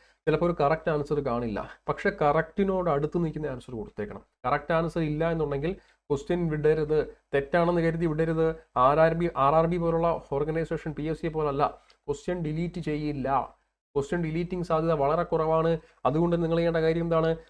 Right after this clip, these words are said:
ഒരു ക്വസ്റ്റ്യനകത്ത് ആൻസർ ഇല്ല എന്നുണ്ടെങ്കിൽ പരമാവധി അതുമായി അടുത്ത് കിടക്കുന്ന ആൻസർ കൊടുക്കുക. അപ്പൊ ഇവിടെ, ഇവിടെ സംബന്ധിച്ച് നമുക്കൊരു പദാർത്ഥങ്ങൾക്ക് ഏഴ് അവസ്ഥയാണ് അല്ലേ?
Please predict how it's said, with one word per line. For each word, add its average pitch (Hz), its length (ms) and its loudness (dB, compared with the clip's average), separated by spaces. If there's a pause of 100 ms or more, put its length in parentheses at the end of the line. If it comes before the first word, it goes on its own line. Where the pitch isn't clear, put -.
(140)
ഒരു 143 120 4
ക്വസ്റ്റ്യനകത്ത് 170 640 -2
ആൻസർ 151 400 0
ഇല്ല 147 280 0
എന്നുണ്ടെങ്കിൽ 131 440 -4 (260)
പരമാവധി 165 560 4
അതുമായി 156 300 0
അടുത്ത് 147 420 -2
കിടക്കുന്ന 147 280 -2
ആൻസർ 131 280 -12
കൊടുക്കുക. 101 480 -12 (760)
അപ്പൊ 160 100 4
ഇവിടെ, 165 140 2
ഇവിടെ 170 220 2
സംബന്ധിച്ച് 185 420 0
നമുക്കൊരു 170 540 -2
പദാർത്ഥങ്ങൾക്ക് 170 680 0
ഏഴ് 170 160 0
അവസ്ഥയാണ് 156 360 -2
അല്ലേ? 160 140 -2